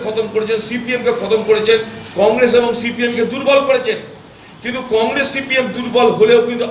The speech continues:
আপনি সবল হতে পারলেন না। আপনার এই ভুল রাজনীতির জন্য এ বাংলায় বিজেপি নামক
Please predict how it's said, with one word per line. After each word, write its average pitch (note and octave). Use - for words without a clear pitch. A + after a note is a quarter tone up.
আপনি F#3
সবল F#3+
হতে F#3
পারলেন E3
না। A3+
আপনার G#3
এই G3+
ভুল C4+
রাজনীতির A3
জন্য G3+
এ F3
বাংলায় A3
বিজেপি G#3+
নামক G#3